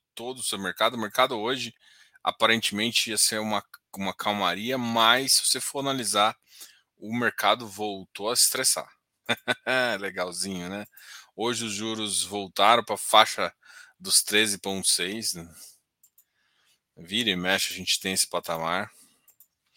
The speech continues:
A gente achou, já era o segundo dia consecutivo que o, o IFIX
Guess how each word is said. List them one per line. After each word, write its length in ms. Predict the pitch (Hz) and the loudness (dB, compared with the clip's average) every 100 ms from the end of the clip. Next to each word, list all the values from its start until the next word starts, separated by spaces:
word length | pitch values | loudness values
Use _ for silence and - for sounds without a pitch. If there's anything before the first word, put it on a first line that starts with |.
| - - - - | -14 -14 -14 -2
A 140 | 95 | 2
gente 240 | 98 110 120 | 2 2 2
achou, 280 | 113 - 113 | 2 0 2
já 140 | 113 | 6
era 160 | 110 113 | 6 6
o 100 | 107 | 4
segundo 540 | - - 98 123 147 | 0 0 0 -2 -2
dia 180 | 113 117 | -2 -4
consecutivo 840 | 113 - 104 - - 160 185 117 | -2 -2 -4 -2 0 0 0 -4
que 160 | - 107 | -10 -8
o, 260 | 101 92 - _ _ _ - | -8 -10 -16 _ _ _ 2
o 80 | |
IFIX 560 | 196 - 214 - - - | 2 2 2 4 4 2